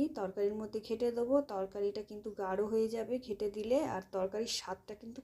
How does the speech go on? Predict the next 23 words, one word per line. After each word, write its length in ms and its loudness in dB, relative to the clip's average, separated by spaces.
খুব 200 -2
ভালো 260 0
আসবে। 440 -4
এইভাবে 420 8
খানিকটা 460 -6
আমি 200 2
আলু 220 4
আর 220 6
কুমড়ো 280 -6
কয়েকটা 380 -4
ঘে-, 320 -6
উম, 220 -2
খুন্তি 380 -6
দিয়ে 200 4
ঘেটে 300 2
দেবো, 260 2
দিয়ে 200 2
নাড়াচাড়া 480 2
করে 260 2
নিচ্ছি। 400 -2
এবারে 240 2
দেবো 280 8
চিনি, 420 8